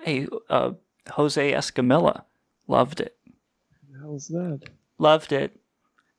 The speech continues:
Speaker 1: Was he not the guy who said that there was bases on the backside of the moon?
Speaker 2: I don't know.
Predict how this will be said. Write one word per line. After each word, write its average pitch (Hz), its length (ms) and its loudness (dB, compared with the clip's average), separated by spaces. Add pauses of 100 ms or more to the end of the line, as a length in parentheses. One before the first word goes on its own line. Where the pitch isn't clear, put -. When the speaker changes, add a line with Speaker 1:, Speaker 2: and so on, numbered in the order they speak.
(120)
Speaker 1:
Was 113 160 -4
he 196 120 -4
not 190 220 -2
the 170 80 -2
guy 165 340 2
who 143 320 2
said 143 280 2
that 139 120 -4
there 135 140 2
was 127 200 0
bases 131 460 -4
on 123 120 4
the 117 60 0
backside 127 460 2
of 131 60 0
the 127 60 0
moon? 127 400 2 (1120)
Speaker 2:
I 107 100 -6
don't 101 220 -12
know. 101 240 -18